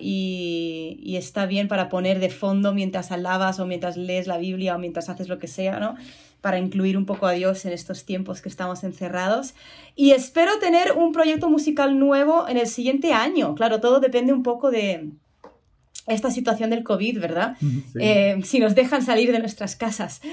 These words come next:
Speaker 1: Pero no, todavía no sé si va a ser un E P o si va a ser un disco completo. Am, pero sí, sí sé, sí hay algo ahí que se está
Speaker 2: Que se está
Speaker 1: cociendo, ¿no?
Speaker 2: cocinando, ¿no?
Speaker 1: <laughs> Se está, se está cocinando,
Speaker 2: <laughs>
Speaker 1: así que,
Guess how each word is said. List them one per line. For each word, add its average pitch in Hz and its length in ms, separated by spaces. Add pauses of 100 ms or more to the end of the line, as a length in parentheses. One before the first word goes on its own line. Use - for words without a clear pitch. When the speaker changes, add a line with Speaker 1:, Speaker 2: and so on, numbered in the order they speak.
(300)
Speaker 1:
Pero 226 760
no, 277 300
todavía 277 320
no 339 80
sé 330 160
si 320 100
va 294 100
a - 20
ser 302 200
un 294 80
E 269 100
P 302 300
o 254 80
si 254 160
va 240 100
a 226 40
ser 233 240
un 233 140
disco 240 300
completo. 254 580 (520)
Am, 185 520
pero 233 320
sí, 269 340
sí 254 240
sé, 247 460
sí 285 240
hay 277 160
algo 262 340
ahí 247 400
que 202 120
se - 140
está 196 1000
Speaker 2:
Que 208 120
se - 160
está 196 100
Speaker 1:
cociendo, 151 200
¿no? 151 120
Speaker 2:
cocinando, 123 560
¿no? 123 160
Speaker 1:
<laughs> - 400
Se - 180
está, 240 320
se 262 120
está 254 260
cocinando, 208 520
Speaker 2:
<laughs> - 60
Speaker 1:
así 220 380
que, 190 600